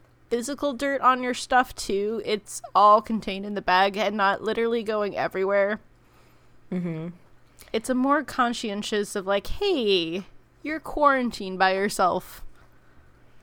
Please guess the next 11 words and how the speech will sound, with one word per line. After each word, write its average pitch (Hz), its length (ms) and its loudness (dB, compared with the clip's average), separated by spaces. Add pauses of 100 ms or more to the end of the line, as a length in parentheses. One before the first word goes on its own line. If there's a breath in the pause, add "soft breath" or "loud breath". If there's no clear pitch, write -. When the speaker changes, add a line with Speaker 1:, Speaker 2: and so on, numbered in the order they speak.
(420 loud breath)
Speaker 2:
Yeah, 175 180 0
and 180 180 0
it 190 80 0
doesn't 208 240 -2
have 185 160 -2
to 185 60 -10
be 180 140 -2
anything 156 280 -6
fancy, 160 400 -4
just - 280 -6
literally 180 480 2